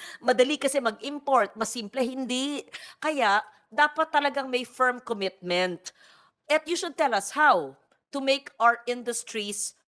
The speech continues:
competitive, including the ag-, especially the agriculture sector. Because, and I said the same thing, oh my God, even more.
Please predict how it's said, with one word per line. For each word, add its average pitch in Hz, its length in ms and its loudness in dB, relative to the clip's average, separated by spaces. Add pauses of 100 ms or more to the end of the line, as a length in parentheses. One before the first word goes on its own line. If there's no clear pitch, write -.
(180)
competitive, 196 960 -4
including 220 800 -4
the 185 160 -10
ag-, 202 160 -2 (160)
especially 226 880 -2
the 190 160 -10
agriculture 185 640 -6
sector. - 480 -10
Because, 240 320 -6 (160)
and 277 80 -10
I 427 160 -4
said 311 240 -6
the 277 80 -8
same 262 320 -6
thing, 254 400 -10
oh 220 160 -12
my 220 80 -12
God, 226 320 -2
even 247 240 -2
more. 220 480 4